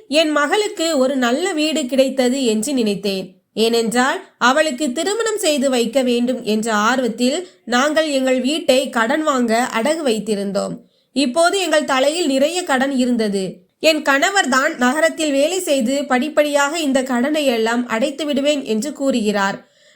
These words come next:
நான் திருமணம் செய்து இந்த வீட்டிற்கு வந்தபோது ஜெனி மிகவும் சிறியவளாக இருந்தாள். அதனால்தான் அருண் அவளுக்கு தாயின் அன்பு கிடைக்க வேண்டும் என்பதற்காக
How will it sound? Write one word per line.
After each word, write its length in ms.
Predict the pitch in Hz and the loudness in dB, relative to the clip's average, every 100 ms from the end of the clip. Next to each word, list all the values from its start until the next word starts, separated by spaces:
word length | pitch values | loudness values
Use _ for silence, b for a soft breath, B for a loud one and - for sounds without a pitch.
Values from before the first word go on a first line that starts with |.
| b | b
நான் 300 | 277 349 330 | 2 2 0
திருமணம் 440 | 359 415 453 440 | -2 0 -2 -2
செய்து 320 | 392 330 330 | 0 -2 -2
இந்த 200 | 320 311 | 0 2
வீட்டிற்கு 500 | 302 311 277 320 285 | 2 -2 -2 -4 -2
வந்தபோது 800 | 254 247 254 233 226 220 294 226 | 0 0 0 0 0 0 -2 -2
ஜெனி 300 | 208 254 302 | 0 0 2
மிகவும் 380 | 330 269 277 277 | 0 0 0 -2
சிறியவளாக 560 | 320 285 320 262 214 202 | -4 -2 0 0 0 0
இருந்தாள். 720 | 254 240 226 214 202 190 - _ _ | -2 -2 0 0 -2 -4 -12 _ _
அதனால்தான் 640 | 220 247 302 339 277 285 339 | 0 2 4 2 2 -2 -2
அருண் 280 | 349 240 302 | 0 0 2
அவளுக்கு 540 | 320 262 247 233 302 262 | 0 2 0 0 -2 -2
தாயின் 480 | 254 262 339 339 | 0 0 0 -4
அன்பு 380 | - 247 247 262 | -4 0 0 0
கிடைக்க 380 | 262 254 285 330 | 0 0 0 -2
வேண்டும் 320 | 311 311 349 | -2 -2 -4
என்பதற்காக 1000 | - 233 233 220 214 214 208 208 277 220 | -2 -2 0 -2 -2 0 0 0 0 0